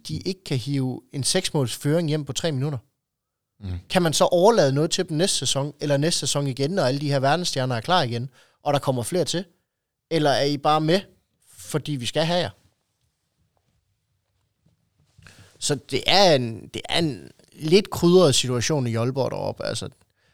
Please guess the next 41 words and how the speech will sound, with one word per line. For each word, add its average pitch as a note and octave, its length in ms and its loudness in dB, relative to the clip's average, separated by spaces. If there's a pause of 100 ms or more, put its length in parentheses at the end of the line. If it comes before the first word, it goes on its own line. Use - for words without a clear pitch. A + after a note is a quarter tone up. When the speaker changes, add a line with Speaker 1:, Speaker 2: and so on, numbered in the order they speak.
(140)
Speaker 1:
den E3 100 2
kan E3+ 140 2
gå F3 100 4
begge F3+ 300 4
veje. C3 220 6
De D3+ 140 -6
kan D3 140 -4
knække C#3 280 -2
helt A3 220 4
over, F3+ 220 6 (440)
og D3 160 -8
de D3+ 100 -2
kan D3 120 2
også D3+ 320 6
komme C#3 240 4
ud D3+ 280 4 (400)
med C3 260 -4
ild D#3 140 -2
i B2 100 -2
øjnene. A2 380 -6 (320)
Og - 180 -8
det F3 60 0
er F#3 40 4
jo C3+ 360 4 (140)
igen, C3+ 420 -4 (580)
det F3+ 140 6
ligger F3+ 240 10
jo C#3 60 10
på, A#2+ 500 2
øh, G2+ 160 -4
Hoxer D3 480 2
og A2 520 0 (1120)
Speaker 2:
Ren G#2+ 120 2
Antonsen. G2+ 480 -2 (140)
Speaker 1:
Ja, C#3 300 2 (220)
øh, B2 580 2 (140)
Victor C#3+ 300 -4
Kløve, C#3+ 760 0
alle D3 200 4
de C3+ 160 0
her C3 240 4